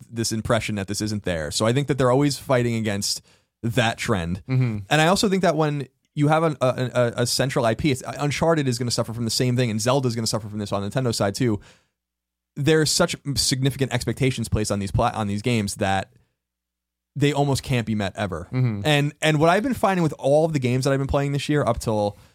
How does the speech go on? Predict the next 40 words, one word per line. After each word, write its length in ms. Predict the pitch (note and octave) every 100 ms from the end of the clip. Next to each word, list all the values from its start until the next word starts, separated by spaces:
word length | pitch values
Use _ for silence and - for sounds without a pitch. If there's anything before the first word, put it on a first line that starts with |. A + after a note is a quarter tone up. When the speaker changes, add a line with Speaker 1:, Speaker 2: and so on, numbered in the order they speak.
| _
Speaker 1:
you 100 | A2+
know, 360 | G#2+ F#2+ F#2 F#2 - -
I 100 | A2
would 100 | G#2+
say 540 | - G#2 G2 G2 G2 - _ _ _ -
Mad 260 | A#2 A2
Max, 320 | A2+ C3 D3 D3+
even 220 | D3+ D3
in, 140 | C#3+
in 180 | D3 C#3
a 60 | C#3
sense, 300 | - C#3+ A#2+
like, 100 | A2
so 100 | A#2
up 120 | G2+
until 280 | A#2 A#2+ G2+
the 180 | G#2+ G#2+
September 340 | G#2+ B2 B2+
region, 240 | D3 D3+
is 80 | C#3+
that 180 | C3+ - - _ _ C3+
there, 300 | D#3 D#3+ D#3+
I'm 120 | D3+ D3
fi-, 300 | - E3+ D#3
people 220 | A3 C4
think 120 | G3+
I'm 100 | C3
jaded 340 | A#2 A#2 A#2
and 120 | A2+ G#2+
I'm 80 |
a 40 | G#2
little 80 | G#2+
too 120 | G#2
hard 160 | A2
on 80 | G#2+
games, 180 | A#2+ C3+
but 80 | A2+
I'm 140 | A2+
just 200 | D3+ -
finding 720 | - - C3+ E3 C3+ G#2+ G#2